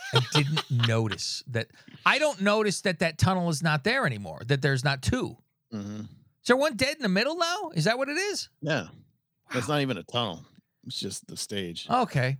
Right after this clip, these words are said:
Speaker 2: I
Speaker 1: See,
Speaker 2: think when
Speaker 1: Fa-,
Speaker 2: they
Speaker 1: ooh,
Speaker 2: rebranded it, like,
Speaker 1: Faust.
Speaker 2: a, was it maybe a year ago,
Speaker 1: God, I forgot
Speaker 2: right?
Speaker 1: when they
Speaker 2: When they
Speaker 1: took it
Speaker 2: got rid
Speaker 1: away.
Speaker 2: of the s-, splatter paint graphics and went with the neon
Speaker 1: Well,
Speaker 2: shit, you
Speaker 1: now
Speaker 2: know?
Speaker 1: it looks like fucking they're raving.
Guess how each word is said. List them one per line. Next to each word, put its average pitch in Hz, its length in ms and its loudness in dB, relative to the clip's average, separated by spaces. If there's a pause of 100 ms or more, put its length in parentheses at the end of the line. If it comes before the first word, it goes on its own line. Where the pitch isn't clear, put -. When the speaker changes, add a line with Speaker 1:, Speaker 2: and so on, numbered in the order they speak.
Speaker 2:
I 160 40 2
Speaker 1:
See, - 80 2
Speaker 2:
think 226 120 4
when 208 100 4
Speaker 1:
Fa-, 175 60 2
Speaker 2:
they 160 40 4
Speaker 1:
ooh, 156 160 6
Speaker 2:
rebranded 151 420 4
it, 151 140 2
like, 110 140 0
Speaker 1:
Faust. 85 200 -12
Speaker 2:
a, 110 260 -4
was 104 220 -6
it 90 140 -10
maybe 349 260 2
a 339 60 2
year 107 280 0
ago, 107 180 0
Speaker 1:
God, 123 180 2
I 131 80 2
forgot - 80 -2
Speaker 2:
right? 135 220 6
Speaker 1:
when 151 100 0
they 123 60 2
Speaker 2:
When 117 40 -2
they 123 60 2
Speaker 1:
took 123 80 4
it 123 100 4
Speaker 2:
got 107 100 0
rid 117 140 2
Speaker 1:
away. 185 180 4
Speaker 2:
of - 60 4
the 90 60 -4
s-, - 240 -12 (260)
splatter 135 540 -2
paint 135 320 0
graphics 131 460 0
and 120 80 -2
went 110 100 -4
with 107 80 -4
the 113 100 0
neon 117 600 0
Speaker 1:
Well, 202 100 6
Speaker 2:
shit, 127 120 0
you 226 60 -2
Speaker 1:
now 254 240 2
Speaker 2:
know? 339 60 0
Speaker 1:
it 214 120 -6
looks 226 240 -2
like 208 180 -2
fucking 196 640 0
they're 175 180 4
raving. 156 760 0